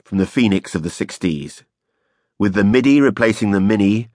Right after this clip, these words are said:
and the maxi replacing the midi, hemlines dropped like the shutters being pulled down on the age of carefree hedonism. I was eighteen, the age when you are the universe and the universe is you.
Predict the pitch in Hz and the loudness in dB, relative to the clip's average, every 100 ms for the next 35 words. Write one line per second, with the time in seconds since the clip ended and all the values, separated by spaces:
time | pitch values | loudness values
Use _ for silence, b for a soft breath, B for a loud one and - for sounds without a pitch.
0 | _ _ _ 90 92 90 117 - - 107 | _ _ _ -6 -2 0 -2 -2 -2 0
1 | 98 - 104 95 95 92 98 127 101 104 | 0 0 -2 0 0 0 0 2 2 2
2 | 98 _ _ _ - 135 160 147 143 131 | -2 _ _ _ -6 -2 2 4 4 2
3 | 98 98 135 - 113 - 104 - 135 127 | -2 0 0 0 -4 -2 -2 -2 0 -2
4 | 113 120 110 98 123 120 110 110 104 101 | 0 0 0 2 2 2 2 2 2 2
5 | 101 104 98 - - 98 92 98 92 92 | 2 2 0 -4 -2 -2 0 -2 -2 0
6 | 90 87 78 76 65 - _ _ _ _ | -2 -2 -4 -10 -16 -20 _ _ _ _
7 | _ _ _ _ _ _ - 110 123 131 | _ _ _ _ _ _ -4 0 2 2
8 | 143 - 165 120 82 76 _ _ - 98 | 0 2 2 2 0 -8 _ _ -4 0
9 | 113 127 131 113 92 90 123 151 135 123 | 2 4 2 2 0 2 4 4 4 4
10 | 123 107 104 104 98 - 90 85 78 87 | 4 4 4 4 2 -6 -6 -6 -2 0
11 | 101 90 95 95 - 98 - 82 92 82 | 0 2 0 0 -2 -2 -2 -2 0 0
12 | 65 - | -4 -14